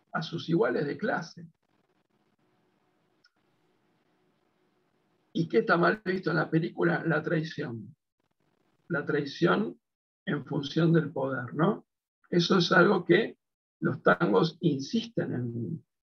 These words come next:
en, este, en, en, en divulgar. E incluso, eh, no hay tangos que celebren al rico. No hay ningún tango que celebre al tipo que se hace millonario. En el caso de, de Turbión,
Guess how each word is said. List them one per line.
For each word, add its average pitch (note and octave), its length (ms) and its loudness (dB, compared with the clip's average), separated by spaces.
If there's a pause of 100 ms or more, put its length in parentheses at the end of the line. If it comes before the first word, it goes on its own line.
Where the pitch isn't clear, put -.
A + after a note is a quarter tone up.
(260)
en, C#3 220 -4
este, - 840 -8 (560)
en, - 320 -6
en, B2+ 360 -6
en C3 160 -2
divulgar. C#3+ 640 4 (260)
E F3 120 0
incluso, F#3 680 4 (340)
eh, D3 280 2
no D#3+ 80 4
hay F3 120 0
tangos G#3 300 0
que C3+ 100 -8
celebren C#3+ 540 -2
al C3 100 -4
rico. - 500 -10 (1600)
No D#3 140 -2
hay E3+ 80 2
ningún E3 260 6
tango C#3 280 0
que C3+ 80 -6
celebre - 440 0
al - 120 -2
tipo D#3+ 220 0
que E3+ 60 0
se D#3+ 100 -2
hace E3 140 -4
millonario. D#3+ 760 -4 (920)
En E3+ 100 0
el B2 60 -4
caso D#3+ 300 6
de, C#3+ 540 4
de D3 160 -4
Turbión, F#3 600 4